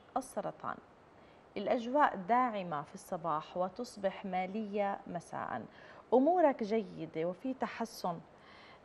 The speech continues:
آه، خاصة هالتحسن عم بيكون على الصعيد العملي، لأنه في مستجدات بتصب بمصلحتك. مشان هيك استغل الحظوظ الإيجابية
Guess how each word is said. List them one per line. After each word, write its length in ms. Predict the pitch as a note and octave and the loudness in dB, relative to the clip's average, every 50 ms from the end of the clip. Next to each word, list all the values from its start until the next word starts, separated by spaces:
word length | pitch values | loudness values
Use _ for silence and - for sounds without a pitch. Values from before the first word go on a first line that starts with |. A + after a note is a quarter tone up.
| - - F#3 | -6 -2 0
آه، 460 | G3 G3+ G3 G3 G3 G3 F#3+ F#3 F#3 - - - - - - - - - - - | 2 2 2 2 2 0 0 -2 -4 -8 -12 -20 -20 -20 -20 -20 -20 -20 -14 -2
خاصة 480 | - C#4+ D#4 D#4 D#4+ C#4+ C#4 C4+ B3+ | 2 2 2 2 4 2 2 2 2
هالتحسن 540 | B3 B3+ - A#3+ - B3+ B3 - - A#3 G#3+ | 0 -2 -4 -6 -6 -6 -6 -6 -4 -4 -2
عم 120 | F#3+ G3+ | -2 -2
بيكون 360 | G3+ G#3 G#3+ - - A#3 A3+ G3 | -4 -4 -6 -4 -2 -2 -2 -2
على 80 | F#3 | -4
الصعيد 460 | G3+ - - G#3+ F#3 F#3+ A3 A3+ F3+ | -6 -4 -4 -2 -2 0 -2 -2 -2
العملي، 520 | G3+ F#3 F3+ D#3 F3 G3+ G3+ F#3 F3 F3 E3 | -4 -4 -2 -2 -2 -2 -2 -2 -4 -2 0
لأنه 260 | E3+ - - G#3 G3+ | 0 0 0 0 -2
في 200 | G3+ - B3+ C4+ | -2 -2 -2 -2
مستجدات 800 | B3+ A#3+ A3+ - - G#3+ G3 E3+ F3 E3 D#3+ E3 G#3 A3 A#3 A#3 - - F#3 | -2 -2 -4 -4 -6 -6 -6 -6 -6 -8 -2 2 4 4 4 2 0 -6 -12
بتصب 320 | F#3 - - - - C#4+ | -12 -12 -6 -4 -4 -4
بمصلحتك. 720 | A#3 G3 G3 F3 E3 F3 - - F3 - - - - - - | -2 -4 -4 -6 -6 -8 -10 -10 -10 -10 -6 -4 -4 -4 -4
مشان 280 | G3 - - G#3+ G#3+ A3 | -4 -2 -2 -2 0 0
هيك 180 | A#3+ B3 B3 - - - - - - - - | -2 -2 -4 -6 -10 -18 -20 -20 -18 -18 -18
استغل 460 | - - - G#3+ G3 A3 C#4 C#4+ C#4 | -8 0 2 2 4 4 4 4 2
الحظوظ 440 | B3+ G3+ - G#3 F#3 F#3+ G3 F3+ F3 | 2 0 -2 -4 -4 -4 -4 -6 -6
الإيجابية 720 | E3 - - F#3 F#3 G3 F#3 E3+ F3 E3+ D#3 D#3 D#3+ - | -6 -6 -6 -2 0 0 0 0 -2 -4 -4 -4 -4 -4